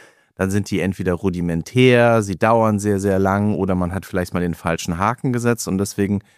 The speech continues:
bieten wir jetzt sozusagen zusammen mit euch die Möglichkeit für jede Praxis, sich alle Informationen, die die Praxis auch haben möchte, zu ziehen. Weil es gibt auch bei den einzelnen Praxen Unterschiede.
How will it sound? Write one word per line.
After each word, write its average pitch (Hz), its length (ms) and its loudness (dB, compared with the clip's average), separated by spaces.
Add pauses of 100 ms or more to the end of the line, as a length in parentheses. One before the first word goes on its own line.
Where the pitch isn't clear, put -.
(280)
bieten 101 320 -2
wir 117 180 4
jetzt 113 120 0
sozusagen 98 500 -2
zusammen 95 300 0
mit 92 140 0
euch 104 340 2
die - 100 -8
Möglichkeit 98 540 -2
für - 100 -6
jede 98 300 0
Praxis, - 560 -4 (340)
sich - 300 -6
alle 117 180 4
Informationen, 104 800 0
die 95 140 -8
die 95 100 -10
Praxis - 460 -6
auch 73 180 -8
haben 98 540 2
möchte, 113 520 2 (300)
zu 113 160 -2
ziehen. 101 340 0
Weil 90 160 0
es 92 120 -4
gibt 98 200 -6
auch 101 280 2
bei 104 100 -2
den 92 140 -2
einzelnen 90 440 -2
Praxen - 400 -4
Unterschiede. 95 680 -2